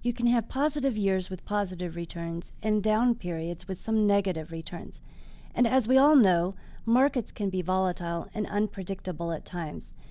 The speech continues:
And so it's important that you factor in realistic assumptions. So our approach to financial planning is to vary the annual returns for the portfolio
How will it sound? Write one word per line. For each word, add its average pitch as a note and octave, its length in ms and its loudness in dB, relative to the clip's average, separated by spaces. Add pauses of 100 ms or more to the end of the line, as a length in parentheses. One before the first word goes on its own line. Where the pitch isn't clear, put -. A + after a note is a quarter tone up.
(160)
And G#3+ 140 -4
so B3 180 2
it's A#3+ 200 0
important B3+ 500 2
that F#3+ 220 -4
you F3+ 80 -4
factor F#3+ 440 -4
in F#3 380 0
realistic F3 600 -4
assumptions. - 760 -6 (540)
So - 220 -2
our D4 240 6
approach F#3 420 0
to F#3+ 100 -8
financial F3 520 -2
planning E3 480 -6 (380)
is - 140 -6
to G#3+ 120 -2
vary A#3+ 400 4
the G3 240 -2
annual A#3 300 2
returns G3+ 560 -2
for F#3+ 160 -4
the F3+ 80 -4
portfolio E3+ 840 -4